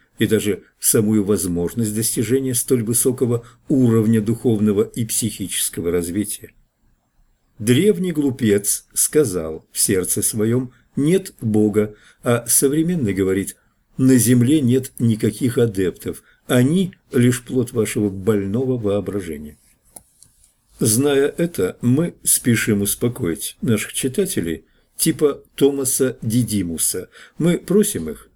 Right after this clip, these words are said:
подыскивать для себя в этом журнале более приемлемое для них чтиво, скажем, отдельные статьи о гилоидеализме, принадлежащие различным авторам.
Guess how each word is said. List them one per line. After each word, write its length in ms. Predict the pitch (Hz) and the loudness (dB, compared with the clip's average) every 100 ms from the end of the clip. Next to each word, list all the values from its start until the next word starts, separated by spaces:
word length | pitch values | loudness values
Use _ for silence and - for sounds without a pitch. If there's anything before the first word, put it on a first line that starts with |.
| _ _ | _ _
подыскивать 640 | 143 131 226 - - 87 82 | -2 0 -2 -6 -6 -6 -6
для 160 | 87 | -4
себя 300 | - 117 95 | -2 0 0
в 60 | 82 | -2
этом 360 | 85 95 87 _ | -2 -4 -4 _
журнале 600 | 123 110 107 87 80 80 - - | 0 0 0 -2 -4 -8 -10 -6
более 380 | 190 196 175 170 | 2 2 2 -2
приемлемое 720 | 160 160 113 92 95 95 95 | -4 -2 -2 -2 -4 -4 -2
для 140 | 95 | -2
них 180 | 95 95 | -4 -6
чтиво, 420 | - - 104 90 | -8 -4 -4 -2
скажем, 500 | 95 - 170 165 147 - _ _ - | -4 -2 -4 -4 -8 -12 _ _ -2
отдельные 640 | 123 110 123 113 113 104 | -2 2 0 2 2 0
статьи 520 | - 117 104 117 107 | 0 -2 -2 -4 -4
о 300 | - 107 - - _ | 0 0 0 -8 _
гилоидеализме, 1500 | 117 110 120 104 101 131 104 101 92 87 85 92 104 170 180 _ _ _ _ | -2 2 4 4 2 0 -2 0 0 0 -4 -4 -4 -4 -6 _ _ _ _
принадлежащие 680 | 139 139 135 156 196 196 113 | 0 0 0 0 0 0 0
различным 560 | 98 90 - - 147 110 | 0 -4 -6 -6 -4 -4
авторам. 520 | 78 - 85 82 | -4 -8 -8 -8